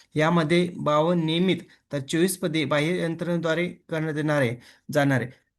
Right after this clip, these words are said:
म्हणजे बावन्न पदे जे आहेत नियमित पदे असणार मित्रांनो, कायमस्वरूपी, हां, आणि जे चोप-, जी चोवीस पदे असणार आहे ते कॉन्ट्रॅक्ट बेसवरती असणार आहे. तर बघू शकता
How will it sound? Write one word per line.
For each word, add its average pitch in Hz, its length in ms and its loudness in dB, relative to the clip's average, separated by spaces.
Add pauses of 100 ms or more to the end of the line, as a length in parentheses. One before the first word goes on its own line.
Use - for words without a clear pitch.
म्हणजे 139 420 0 (360)
बावन्न 160 460 2
पदे 185 240 -2
जे 185 100 0
आहेत 175 220 2
नियमित 160 320 -2 (120)
पदे 175 160 -2
असणार 175 320 0
मित्रांनो, 175 440 0 (100)
कायमस्वरूपी, 160 800 -2 (540)
हां, 135 540 0 (360)
आणि 151 360 4
जे 170 380 2 (260)
चोप-, 165 600 -4
जी 170 200 -2
चोवीस 175 380 4
पदे 180 200 2
असणार 175 320 2
आहे 165 160 2
ते 180 60 0
कॉन्ट्रॅक्ट 156 460 2
बेसवरती 165 400 -4
असणार 170 300 2
आहे. 185 100 2 (1700)
तर 165 60 2
बघू 151 200 4
शकता 180 340 0